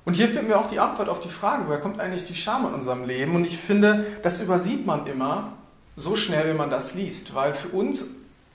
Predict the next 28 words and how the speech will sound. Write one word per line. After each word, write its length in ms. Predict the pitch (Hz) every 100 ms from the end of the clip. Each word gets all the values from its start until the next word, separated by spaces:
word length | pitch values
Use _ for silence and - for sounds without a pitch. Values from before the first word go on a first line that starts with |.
| -
im 300 | 160 147 147
christlichen 500 | 202 208 247 - 202
Rahmen 580 | 165 165 170 190 208 - -
geht 160 | 170 180
es 140 | 180
bei 120 | 147
der 160 | 143 131
Schöpfungsgeschichte 680 | 180 180 202 175 - 165 160
vor 240 | - 135
allem 220 | 151 175
immer 160 | 151 151
um 100 | 147
diese 160 | - 131
Schuldfrage, 760 | - 170 175 - 120 107 113
um 140 | 120
diese 240 | 139 147 135
Sündfrage, 800 | 139 175 190 - 127 117 110 110 - - - -
die 80 | 151
da, 400 | 135 127 135 - -
äh, 120 | 139
oft 240 | 143 180
diskutiert 560 | 147 - 139 165 170 -
wird. 180 | 131 143
Aber 180 | 143 147
an 80 |
der 160 | 156 160
Stelle 340 | - 208 202
heute 380 | 175 226 240 233